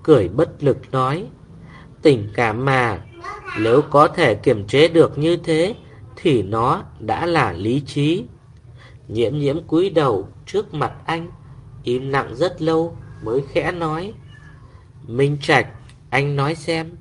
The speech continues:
liệu sau này chúng ta có yêu nhau không?" Thiệu Minh Trạch im lặng rất lâu, ôm chặt cô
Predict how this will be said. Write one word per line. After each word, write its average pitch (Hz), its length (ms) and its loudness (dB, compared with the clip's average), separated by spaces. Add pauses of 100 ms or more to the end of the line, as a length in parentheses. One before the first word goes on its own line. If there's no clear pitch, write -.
(400)
liệu 151 280 4
sau 175 260 0
này 123 380 2 (220)
chúng 120 240 -6
ta 151 240 0
có 156 220 -2
yêu 170 280 -2
nhau 165 280 -6
không?" 170 380 0 (1120)
Thiệu 135 280 0
Minh 151 320 -2
Trạch 135 220 0 (440)
im 117 240 -4
lặng 127 300 -4
rất 165 300 -4
lâu, 165 320 -4 (500)
ôm 127 240 0
chặt 131 220 -2 (120)
cô 156 340 2